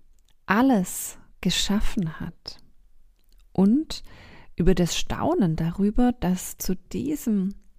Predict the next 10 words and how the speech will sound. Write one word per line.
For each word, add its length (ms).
allem 600
auch 560
mein 760
kleines 640
Leben 340
gehört. 580
„Deine 560
Augen 400
sahen 680
mich, 400